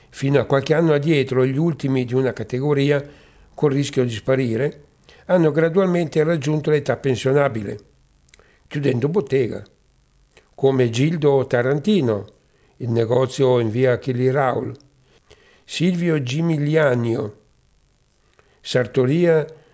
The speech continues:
di Alberto da Giussano, Gianni Celleghin in via Venti Settembre, Salvatore Manzi, via Carlo Porta, e Giovanni Abiuso di corso Garibaldi.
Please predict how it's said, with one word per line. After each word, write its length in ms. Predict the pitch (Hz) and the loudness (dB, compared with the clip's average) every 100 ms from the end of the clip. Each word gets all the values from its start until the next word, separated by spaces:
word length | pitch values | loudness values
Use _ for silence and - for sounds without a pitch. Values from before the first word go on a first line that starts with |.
| _ | _
di 140 | 117 | -6
Alberto 360 | 110 131 143 131 | -2 0 0 -2
da 60 | |
Giussano, 680 | 123 147 - 175 117 107 107 - _ _ _ _ _ _ _ _ | -2 -4 0 0 0 -4 -8 -16 _ _ _ _ _ _ _ _
Gianni 560 | - 127 170 202 175 139 | -4 2 2 2 0 0
Celleghin 840 | - 175 170 160 196 151 110 104 - | -2 0 0 0 0 0 -2 -6 -10
in 160 | 117 113 | -8 -4
via 200 | 131 135 | 0 2
Venti 300 | 139 135 131 | 0 0 -4
Settembre, 760 | 139 139 170 147 113 110 110 - _ _ _ _ _ | -4 -2 0 0 -2 -6 -10 -14 _ _ _ _ _
Salvatore 680 | - 151 139 139 170 156 147 | -2 0 2 2 4 4 4
Manzi, 600 | 180 151 110 110 104 110 | 4 2 0 -4 -8 -8
via 180 | - 110 | -8 -6
Carlo 280 | - 113 113 | -4 -4 -2
Porta, 440 | 156 143 117 117 117 - - - _ | 0 -2 -4 -8 -10 -14 -20 -20 _
e 200 | - 175 | -2 -2
Giovanni 600 | 135 156 147 175 180 160 | 2 2 2 2 2 2
Abiuso 680 | 143 151 151 156 120 117 180 | 2 0 0 0 0 0 -2
di 120 | 190 214 | -2 -4
corso 340 | 123 113 120 | -4 -4 -4
Garibaldi. 640 | 113 113 104 95 95 - | -4 -2 -4 -4 -6 -10